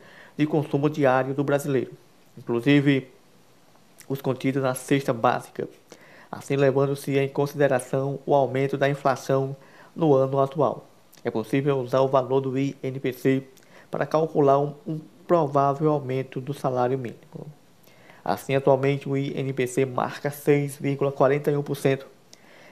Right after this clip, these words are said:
elevando assim o salário mínimo para o valor de mil duzentos e noventa e um reais em dois mil e vinte e três. Esses números estão sujeitos a mudanças de acordo com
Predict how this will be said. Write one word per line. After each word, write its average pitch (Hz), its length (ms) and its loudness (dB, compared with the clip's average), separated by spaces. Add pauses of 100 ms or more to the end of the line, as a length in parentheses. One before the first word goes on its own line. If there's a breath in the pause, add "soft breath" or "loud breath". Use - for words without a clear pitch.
elevando 143 460 2
assim 139 440 -4
o 147 80 -2
salário 139 400 0
mínimo 135 340 -4
para 131 240 2
o 139 80 2
valor 135 400 2
de 135 120 -4
mil 139 260 -4
duzentos 131 600 -4
e 139 60 -2
noventa 131 400 -2
e 131 80 -4
um 131 60 -8
reais 123 500 -2 (100)
em 139 120 -4
dois 139 260 2
mil 123 180 -6
e 127 40 -4
vinte 127 180 -10
e 143 40 -10
três. 123 440 -4 (1900 soft breath)
Esses - 320 -4
números 143 320 2
estão 139 300 2
sujeitos 135 420 0
a 147 60 0
mudanças 131 540 0
de 147 80 2
acordo 123 760 0 (100)
com 123 300 0